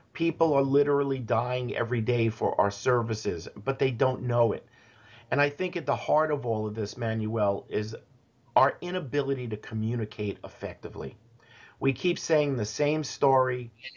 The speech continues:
using the same words, the same analogies, the same metaphors. We don't communicate that information with energy or certainty or passion. We do it almost robotically,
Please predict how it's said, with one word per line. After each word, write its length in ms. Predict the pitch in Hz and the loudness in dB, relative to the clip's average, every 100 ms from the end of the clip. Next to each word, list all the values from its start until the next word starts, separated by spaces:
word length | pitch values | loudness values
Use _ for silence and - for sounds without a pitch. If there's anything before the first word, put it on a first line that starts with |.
| - - | -16 -4
using 320 | 131 127 131 | 0 0 -2
the 80 | 117 | -4
same 380 | 110 151 160 165 | -2 0 0 2
words, 520 | 139 131 127 117 117 | 2 4 2 -2 -6
the 120 | - 113 | -10 -6
same 320 | 147 151 156 | -2 -2 0
analogies, 760 | 147 135 131 131 120 127 117 | 2 2 2 0 -6 -10 -10
the 100 | 110 | -12
same 360 | 107 147 143 147 | -10 -6 -4 -2
metaphors. 840 | 135 127 120 - 120 117 107 - _ _ _ - - - | 0 0 -2 -4 -2 0 -2 -8 _ _ _ -20 -20 -2
We 140 | 135 | 2
don't 260 | 143 156 156 _ _ _ _ _ - - - _ | 4 2 -2 _ _ _ _ _ -20 -20 -20 _
communicate 800 | - 143 147 160 156 - 147 135 | -4 0 2 2 -2 -2 -4 0
that 200 | 135 127 | 2 2
information 680 | 135 127 131 123 117 110 117 | 0 -4 -6 -2 -2 -2 0
with 200 | 107 - - | 0 0 -4
energy 580 | 147 156 131 135 131 131 | 0 0 0 -2 -4 -2
or 220 | 98 101 | 0 -2
certainty 720 | - 147 147 - 127 135 123 | 0 2 2 -2 -8 -6 -4
or 140 | - 104 | -4 -4
passion. 720 | - 135 143 123 131 120 123 _ - - | -2 0 0 0 -2 -2 -6 _ -20 -12
We 160 | - 135 | -2 0
do 220 | 127 160 | 2 2
it 60 | 156 | 2
almost 420 | 143 143 131 117 | -2 0 -2 -2
robotically, 1040 | 120 110 104 117 139 143 139 135 127 123 | 0 0 2 2 4 2 -2 -2 -2 -2